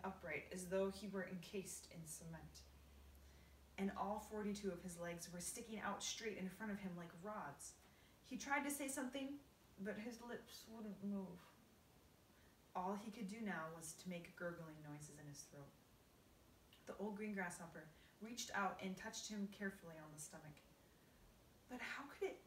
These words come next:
possibly have dried so quickly?" he s-, asked. "It's rainbow paint," James answered. "Rainbow paint dries very quick and very hard." "I detest paint," Miss Spider announced.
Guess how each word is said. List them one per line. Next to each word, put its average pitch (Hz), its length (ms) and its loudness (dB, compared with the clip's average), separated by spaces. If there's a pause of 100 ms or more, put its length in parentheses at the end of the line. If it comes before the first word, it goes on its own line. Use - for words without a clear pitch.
possibly 226 600 -2
have 208 240 -4
dried 226 400 -4
so 302 160 0
quickly?" 370 500 0
he 196 160 -4
s-, - 140 -4 (120)
asked. - 420 -8 (840)
"It's 202 180 -4
rainbow 214 380 6
paint," 180 340 2 (160)
James 170 320 -4
answered. 165 460 -4 (480)
"Rainbow 220 380 2
paint 220 380 -4
dries 202 360 8
very 196 280 6
quick 202 300 0
and 180 260 2
very 175 280 2
hard." 151 360 -2 (1120)
"I 302 220 10
detest 269 480 2
paint," 202 460 0 (360)
Miss 202 120 0
Spider 175 480 0
announced. 165 420 -4